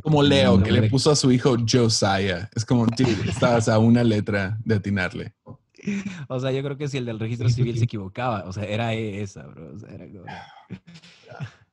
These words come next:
Speaker 2: Me voy a tatuar el nombre de Gabo, no, no es cierto. Re-,
Speaker 1: <laughs>
Speaker 2: recuerdo mucho una prédica que, no sé si te acuerdas tú, que dio Taylor Barriger acerca de,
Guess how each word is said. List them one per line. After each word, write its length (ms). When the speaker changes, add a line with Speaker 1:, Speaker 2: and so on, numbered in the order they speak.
Speaker 2:
Me 100
voy 140
a 60
tatuar 260
el 60
nombre 200
de 100
Gabo, 260
no, 100
no 60
es 60
cierto. 260
Re-, 180
Speaker 1:
<laughs> 20
Speaker 2:
recuerdo 400
mucho 380
una 240
prédica 580
que, 400
no 100
sé 80
si 80
te 80
acuerdas 380
tú, 340
que 80
dio 440
Taylor 320
Barriger 500
acerca 580
de, 460